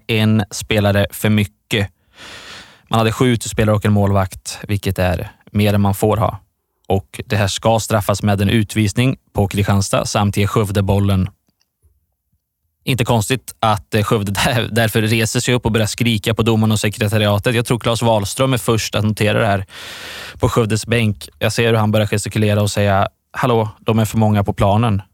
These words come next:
De är för många på planen." Hela Skövdes bänk reser sig upp, Signell börjar skrika och till slut blåser det domarna och då tänker man att, ja, okej, nu har de sett det här felet. Eh,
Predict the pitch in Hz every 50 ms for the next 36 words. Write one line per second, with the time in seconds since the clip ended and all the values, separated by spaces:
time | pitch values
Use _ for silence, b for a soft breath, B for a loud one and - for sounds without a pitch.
0 | _ _ _ - 113 110 107 104 104 110 107 104 98 104 98 - 101 101 101 98
1 | 98 95 98 101 - _ _ _ _ _ _ _ _ _ _ - 107 107 104 101
2 | 104 98 104 - - 113 113 110 104 - 113 104 104 101 - 110 107 104 - -
3 | - 117 101 104 104 107 110 110 104 110 110 107 - - 110 107 104 101 - -
4 | 107 104 104 104 - _ _ _ _ _ _ _ _ _ _ _ _ - - 110
5 | - 135 - - 120 120 113 - 110 107 104 104 - 117 113 107 107 98 92 92
6 | 90 92 95 98 92 - 98 95 - 110 95 98 95 - - 98 98 95 92 -
7 | - - - _ _ _ - - 104 98 98 95 92 95 - - 98 104 - -
8 | 90 87 90 - - - - - - - - - - - 50 - - -